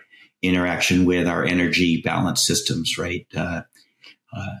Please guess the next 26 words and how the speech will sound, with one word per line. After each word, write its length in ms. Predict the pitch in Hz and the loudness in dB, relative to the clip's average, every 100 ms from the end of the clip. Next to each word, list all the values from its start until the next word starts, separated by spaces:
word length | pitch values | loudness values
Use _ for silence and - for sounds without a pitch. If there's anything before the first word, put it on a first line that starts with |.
| - | -8
hor-, 260 | - 87 - | -4 -4 -2
hormones 500 | 87 85 82 82 - | 0 2 2 2 2
like, 400 | 82 80 - - | 0 -2 -4 -4
uh, 220 | 90 85 92 - _ _ _ _ - | -4 -4 -6 -12 _ _ _ _ -4
leptin, 500 | 85 - 85 85 73 | -4 -2 0 2 2
insulin, 460 | 85 - 82 82 | 2 2 -2 -2
things 180 | 85 - | -2 0
like 180 | - - | -2 -2
that 200 | 90 85 | -2 -2
as 100 | - | 0
well, 300 | 92 85 87 | 0 0 0
right? 220 | 95 - | -2 0
That 100 | - | 0
we 80 | 82 | 0
haven't 340 | 85 76 - - _ _ | 0 -2 -4 -12 _ _
really 220 | 104 87 76 | 0 2 0
discussed. 460 | - - 92 - | -2 0 0 0
But 260 | 104 98 - | -2 -2 0
it, 220 | 104 - | -2 0
it, 140 | 107 | -2
so 240 | - 104 98 | 2 2 4
would 140 | 101 | 4
you 80 | 107 | 4
say 160 | - 98 | 2 2
it's 240 | 87 - | 0 -2
both 440 | - 104 113 - | 0 2 2 0